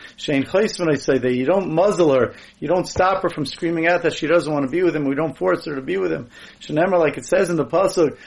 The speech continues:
lo yisachsim shar b'disha, it says you can't muzzle a ox while he's threshing.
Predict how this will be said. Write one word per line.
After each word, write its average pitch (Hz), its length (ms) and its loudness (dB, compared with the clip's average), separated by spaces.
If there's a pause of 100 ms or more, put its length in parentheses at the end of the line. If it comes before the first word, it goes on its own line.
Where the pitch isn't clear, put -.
(160)
lo 143 120 2
yisachsim 185 580 0
shar 180 220 2
b'disha, 165 420 -2
it 127 100 -4
says 151 220 -2
you 147 60 -12
can't 175 260 -2
muzzle 160 540 2 (280)
a 147 280 0
ox 185 500 0
while 165 380 2
he's 131 180 -10
threshing. 139 600 -2